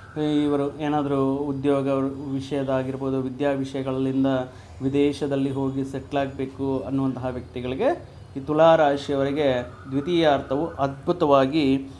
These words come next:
ಇರುತ್ತೆ. ಇನ್ನು ಪಂಚಮದಲ್ಲಿರುವಂತಹ ರಾಹು ಮಹಾಶಯ ಕೆಲವೊಂದು ವಿಷಯಗಳಲ್ಲಿ ಸರಿಯಾದ ಸಮಯದಲ್ಲಿ ಸರಿಯಾದ ನಿರ್ಧಾರಗಳನ್ನು ಕೈಗೊಳ್ಳೋದಕ್ಕೆ,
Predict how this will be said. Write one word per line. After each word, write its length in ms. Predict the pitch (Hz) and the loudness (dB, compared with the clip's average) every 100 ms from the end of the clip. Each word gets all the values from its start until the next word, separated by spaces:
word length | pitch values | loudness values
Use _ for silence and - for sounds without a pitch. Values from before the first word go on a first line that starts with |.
| - - | -20 -6
ಇರುತ್ತೆ. 380 | 139 139 139 143 | -2 -2 2 4
ಇನ್ನು 480 | 143 151 131 131 - | 4 4 2 0 4
ಪಂಚಮದಲ್ಲಿರುವಂತಹ 2000 | 185 220 220 226 226 220 220 - - - 170 160 170 165 160 160 165 156 160 147 - - - 135 | 4 6 4 2 4 0 -4 -14 -16 -14 -10 -2 0 2 0 0 2 4 2 2 -4 -16 -8 2
ರಾಹು 440 | 143 151 170 180 | 8 10 8 4
ಮಹಾಶಯ 720 | 160 143 147 147 - 135 135 123 - - - | 0 0 0 0 -2 -2 0 -2 -6 -20 -6
ಕೆಲವೊಂದು 440 | 175 175 185 185 170 | 0 2 2 2 2
ವಿಷಯಗಳಲ್ಲಿ 640 | 160 - 160 147 147 160 - - - - - | 0 -2 0 2 2 -2 -6 -16 -18 -18 4
ಸರಿಯಾದ 680 | 165 160 175 175 180 185 185 | 8 8 8 10 10 10 6
ಸಮಯದಲ್ಲಿ 800 | 185 160 160 156 143 143 147 147 - | 2 0 2 2 2 0 0 -4 0
ಸರಿಯಾದ 580 | 143 143 156 156 160 165 | 2 4 4 6 6 4
ನಿರ್ಧಾರಗಳನ್ನು 960 | 156 143 135 143 139 139 139 135 135 135 | 0 0 0 2 2 2 0 0 0 0
ಕೈಗೊಳ್ಳೋದಕ್ಕೆ, 1040 | 127 123 123 123 117 98 139 135 - | 0 0 2 2 0 -2 -2 -2 -6